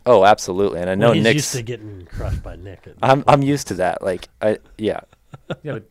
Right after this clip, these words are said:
Speaker 3: you're a little, gonna be a little fresher.
Speaker 1: I do. <laughs> Yeah, I had, I had a one week gap, so yeah.
Speaker 3: Well, awesome.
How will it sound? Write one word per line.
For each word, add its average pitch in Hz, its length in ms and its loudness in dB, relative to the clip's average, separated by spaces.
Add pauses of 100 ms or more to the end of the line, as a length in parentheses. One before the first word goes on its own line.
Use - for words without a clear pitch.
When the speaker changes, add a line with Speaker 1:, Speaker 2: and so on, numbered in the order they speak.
(380)
Speaker 3:
you're 139 180 -10
a 135 40 -8
little, 120 220 -12
gonna 113 140 -14
be 110 80 -14
a 107 60 -14
little 101 140 -16
fresher. 101 480 -18 (400)
Speaker 1:
I 117 160 0
do. 147 220 2
<laughs> - 220 4
Yeah, 123 340 4
I - 60 6
had, 139 200 8
I 135 80 6
had 131 220 6
a 123 40 6
one 110 280 2
week 113 240 -6
gap, 98 280 -4
so 90 300 -12 (240)
yeah. - 200 -4 (1040)
Speaker 3:
Well, 110 80 -14
awesome. 107 480 -12